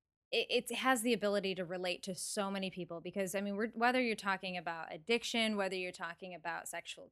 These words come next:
trauma, whether you're talking about abuse, whether you're talking about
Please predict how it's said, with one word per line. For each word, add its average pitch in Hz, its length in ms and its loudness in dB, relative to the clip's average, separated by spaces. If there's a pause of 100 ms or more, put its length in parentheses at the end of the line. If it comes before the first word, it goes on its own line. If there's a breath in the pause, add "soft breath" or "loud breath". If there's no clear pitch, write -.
trauma, 233 540 6
whether 190 220 2
you're 175 180 -2
talking 170 420 -8
about 165 280 -16
abuse, 233 540 0
whether 185 180 -2
you're 180 160 -4
talking 175 400 -6
about 170 380 -6